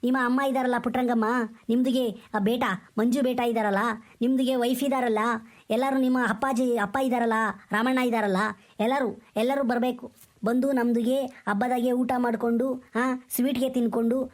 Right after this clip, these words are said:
ಒಳ್ಳೆ ಮಾತಿಗೆ ಹಾಡ್ಕೊಂಡು, ನಾವು ನೀವು ಖುಷಿಯಾಗಿರ್ಬೇಕು. ಆ, ಏನ್ರಿ, ಆ, ಸಿನಪ್ಪಗೆ ಬೈ, ಈ ನೀವು ಮರಿಬಾರ್ದು, ದಯವಿಟ್ಟು ಬಕ್ರೀದ್ ಹಬ್ಬಗೆ ಬರಬೇಕು ಸೋಮವಾರ.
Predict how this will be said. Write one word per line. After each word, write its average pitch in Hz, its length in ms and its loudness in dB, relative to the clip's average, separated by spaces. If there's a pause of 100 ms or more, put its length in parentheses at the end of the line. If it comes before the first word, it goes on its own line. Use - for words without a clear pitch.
(200)
ಒಳ್ಳೆ 254 200 0
ಮಾತಿಗೆ 247 380 0
ಹಾಡ್ಕೊಂಡು, 233 680 -2 (200)
ನಾವು 254 280 2
ನೀವು 262 200 0
ಖುಷಿಯಾಗಿರ್ಬೇಕು. 247 840 -2 (260)
ಆ, 208 40 0 (540)
ಏನ್ರಿ, 254 480 -2 (140)
ಆ, 220 40 -2 (840)
ಸಿನಪ್ಪಗೆ 262 380 0
ಬೈ, 233 240 0 (340)
ಈ 220 140 2
ನೀವು 233 240 2
ಮರಿಬಾರ್ದು, 240 720 -2 (100)
ದಯವಿಟ್ಟು 269 380 0
ಬಕ್ರೀದ್ 254 460 -2
ಹಬ್ಬಗೆ 262 320 0
ಬರಬೇಕು 247 360 0
ಸೋಮವಾರ. 233 320 0